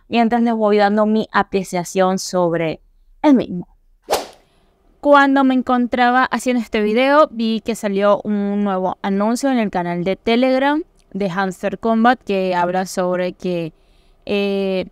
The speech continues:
está cerca el airdrop prácticamente, que, y dice que están, eh, felices de anunciar que hay una parte, hay una sección donde hablan del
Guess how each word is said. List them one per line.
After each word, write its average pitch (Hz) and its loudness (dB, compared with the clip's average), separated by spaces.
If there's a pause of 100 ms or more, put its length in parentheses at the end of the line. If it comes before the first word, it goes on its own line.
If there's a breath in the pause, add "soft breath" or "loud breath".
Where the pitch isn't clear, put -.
(180)
está 190 -4
cerca 202 0
el 190 -6
airdrop 240 2 (160)
prácticamente, 202 0
que, 214 -2
y 208 -4
dice 208 -6
que 233 -6
están, 214 -2 (380)
eh, 190 -4
felices 208 -2
de 247 2
anunciar 254 2
que 269 2
hay 240 4
una 214 -2
parte, 220 -2
hay 202 -2
una 208 -4
sección 285 0 (380)
donde 233 0
hablan 220 2
del 190 -4